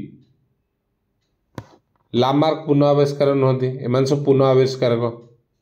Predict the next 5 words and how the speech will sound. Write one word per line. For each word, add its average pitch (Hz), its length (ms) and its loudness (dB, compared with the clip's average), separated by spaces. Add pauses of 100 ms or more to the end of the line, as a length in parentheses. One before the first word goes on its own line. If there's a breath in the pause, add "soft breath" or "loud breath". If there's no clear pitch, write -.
(1120 soft breath)
ପରିପକ୍ୱ 196 680 2
ଡିମ୍ବାଣୁ 185 380 2
ଗୁଣସୂତ୍ର 170 580 2 (100)
କିପରି 147 360 2
ହେଇଥାଏ? 113 280 0